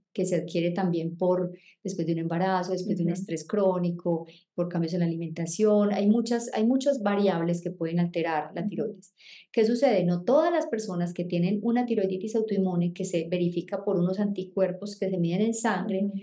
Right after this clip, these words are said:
Speaker 1: eh, no todas las personas que tienen esos anticuerpos positivos necesariamente tienen un hipotiroidismo, como hablaba Sara, o un hipertiroidismo.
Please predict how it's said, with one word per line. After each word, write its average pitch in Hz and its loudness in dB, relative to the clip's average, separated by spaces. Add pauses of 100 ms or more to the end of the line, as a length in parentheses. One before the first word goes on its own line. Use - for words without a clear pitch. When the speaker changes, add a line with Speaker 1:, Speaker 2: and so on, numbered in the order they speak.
(400)
Speaker 1:
eh, 180 2
no 208 6
todas 247 2
las 233 2
personas 190 -4
que 208 -2
tienen 185 0
esos 233 0
anticuerpos 214 -2
positivos 220 0
necesariamente 190 0
tienen 202 -4
un 190 0
hipotiroidismo, 175 -2
como 185 -4
hablaba 175 0
Sara, 196 -2
o 185 -2
un 190 0
hipertiroidismo. 185 0